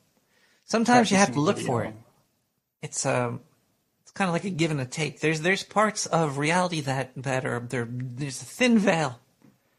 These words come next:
Speaker 2: Oh,
Speaker 1: And
Speaker 2: yeah.
Speaker 1: if you're not looking for the veil, then you're not gonna be able to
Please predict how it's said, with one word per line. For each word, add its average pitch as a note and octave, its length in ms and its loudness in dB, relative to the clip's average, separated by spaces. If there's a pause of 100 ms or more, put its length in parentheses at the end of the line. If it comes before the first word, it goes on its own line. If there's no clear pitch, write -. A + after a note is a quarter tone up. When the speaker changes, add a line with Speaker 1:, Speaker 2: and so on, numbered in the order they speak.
(300)
Speaker 2:
Oh, B2+ 40 0
Speaker 1:
And C#3 200 0
Speaker 2:
yeah. C3 140 -4 (100)
Speaker 1:
if - 100 -2
you're B3 80 4
not G#3 140 4
looking D#3+ 420 4
for - 220 -6
the C#3 100 -2
veil, G3 460 0 (160)
then C3+ 160 -8
you're D3 80 -4
not D#3+ 160 -4
gonna D3 140 -4
be D3+ 160 0
able D3+ 160 0
to C3+ 180 0